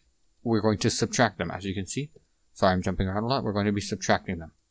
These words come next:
Now I'll explain what does subtracting mean. Well, when we subtract something, uh, when we subtract vectors, not something, when we subtract vectors, we actually take the first vector. You can see this is the first vector we're, uh, getting reference to, or the values we're getting reference to.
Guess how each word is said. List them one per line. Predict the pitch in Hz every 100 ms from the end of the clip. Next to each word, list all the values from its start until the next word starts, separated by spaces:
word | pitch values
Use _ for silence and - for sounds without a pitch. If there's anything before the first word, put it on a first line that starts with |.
| _ _ _ _ _ - -
Now | 107 101 101
I'll | 107
explain | 101 107 101
what | 98 - -
does | 104 -
subtracting | - - 85 95 98
mean. | 113 87 _ _ _ _ _ _ _
Well, | 101 98 -
when | 110 98
we |
subtract | 95 98 - 135 143
something, | 90 90 92 131 - -
uh, | 101
when | - 98
we | 104
subtract | 104 - 92 - 104
vectors, | 92 - -
not | 113 -
something, | 101 90 147 -
when | 104
we | 95
subtract | 107 - 127 113
vectors, | 107 - 90 - - _ -
we | 113
actually | 139 - 127
take | - 92 98 - _ _
the | -
first | - 156 -
vector. | 92 - 120 - _
You | -
can | 110 101
see | 107
this | 101
is | 107
the | 104
first | - 98 -
vector | 98 107 98
we're, | 95 92 - _ _ -
uh, | 101 95 92 90
getting | 95 98
reference | 95 92 117 -
to, | 160 156 - _
or | 101
the | 87
values | - 101 104 101
we're |
getting | 92 101 98
reference | 95 - 117
to. | -